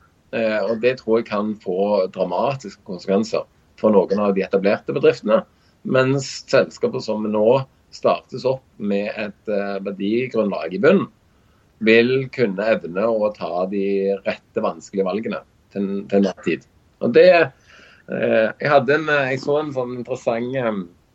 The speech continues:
en s-, interessant, eh, podcast på en sånn behavioral psychologist, og ha-, hadde et sånn veldig enkelt eksempel da, det er at hvis du, eh, hvis du skal spise frokost, og så, og så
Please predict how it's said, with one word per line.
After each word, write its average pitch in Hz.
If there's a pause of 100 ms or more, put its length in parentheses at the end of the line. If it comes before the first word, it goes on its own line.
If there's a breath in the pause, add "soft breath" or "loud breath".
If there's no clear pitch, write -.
(340)
en 117
s-, -
interessant, 110
eh, 107
podcast 135
på 110
en 107
sånn 107 (120)
behavioral 117
psychologist, - (1500)
og 127
ha-, 135
hadde 127
et 127
sånn 135
veldig 117
enkelt 135
eksempel 147
da, 101
det 113
er 123
at - (760 soft breath)
hvis 160
du, - (140)
eh, - (180)
hvis 135
du 147
skal 139
spise 135
frokost, 160 (840)
og 135
så, 135 (320)
og 123
så 127